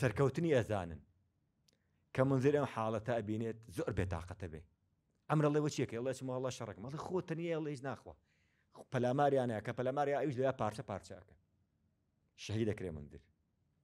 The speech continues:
یەکسەر عەمرەگرن. عامری کوڕی توفەیل ئەڵێ: «ئەمەین بۆ کەچەڵکەن. ئەتکیکەن بۆ. ناچاوێت تاشێ»، ئەڵێ: «مەیکوژن.»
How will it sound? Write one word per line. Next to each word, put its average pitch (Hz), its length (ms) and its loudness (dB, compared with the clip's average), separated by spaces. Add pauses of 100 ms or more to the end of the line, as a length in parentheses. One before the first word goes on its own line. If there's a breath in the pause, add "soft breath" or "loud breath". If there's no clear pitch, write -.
(280)
یەکسەر 131 380 0
عەمرەگرن. 101 460 -2 (2750)
عامری 131 380 6
کوڕی 143 260 -2
توفەیل 139 300 0
ئەڵێ: 139 200 0 (4000 loud breath)
«ئەمەین 107 280 4
بۆ 110 140 8
کەچەڵکەن. - 420 -8 (920)
ئەتکیکەن 101 480 -4
بۆ. 71 80 -14 (1300)
ناچاوێت 87 460 -2
تاشێ»، 85 300 -8
ئەڵێ: 110 180 -2
«مەیکوژن.» - 380 -8